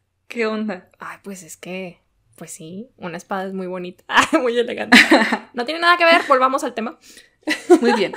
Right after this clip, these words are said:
Speaker 1: el ojo de Umen, vemos que Cass está amenazando a Omen, y esta parte en la que con esa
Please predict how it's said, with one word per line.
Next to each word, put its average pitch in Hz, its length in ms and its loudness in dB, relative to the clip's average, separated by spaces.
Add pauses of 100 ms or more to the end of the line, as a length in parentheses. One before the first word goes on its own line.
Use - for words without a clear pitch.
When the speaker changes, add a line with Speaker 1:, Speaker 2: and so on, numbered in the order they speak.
(120)
Speaker 1:
el 202 300 2
ojo 311 200 4
de 311 100 6
Umen, 208 380 2
vemos 208 400 -2
que 196 440 -4 (280)
Cass 220 340 2
está 185 300 -2
amenazando 180 520 -4
a 175 60 -2
Omen, 185 340 -4
y 226 160 2
esta 233 400 -2
parte 254 300 4
en 285 80 -2
la 285 140 0
que - 360 -6
con 214 220 -4
esa 226 640 -2